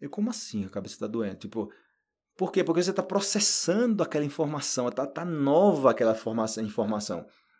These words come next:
Não é algo que você escuta e você automaticamente entende.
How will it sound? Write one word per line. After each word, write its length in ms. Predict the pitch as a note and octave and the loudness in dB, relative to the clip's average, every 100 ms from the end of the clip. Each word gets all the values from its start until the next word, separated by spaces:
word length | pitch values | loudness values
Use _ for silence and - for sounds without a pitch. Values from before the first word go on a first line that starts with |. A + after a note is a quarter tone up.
| _ | _
Não 160 | C#3 E3 | -2 0
é 80 | F#3+ | 0
algo 220 | F#3 F3+ | 0 0
que 100 | E3+ | 2
você 220 | C#3+ C#3 | 2 2
escuta 680 | B2+ - - - D3+ D#3 A#2 | 2 0 -2 2 2 2 2
e 80 | G#2+ | 2
você 420 | A2 - A2 G2+ - - _ _ | 2 2 2 2 -4 -20 _ _
automaticamente 840 | - C#3+ D#3+ C3+ B2+ - A2+ A2+ | -6 0 2 2 2 0 0 -2
entende. 520 | A2 - A2+ G#2 - | -4 -4 -2 -2 -4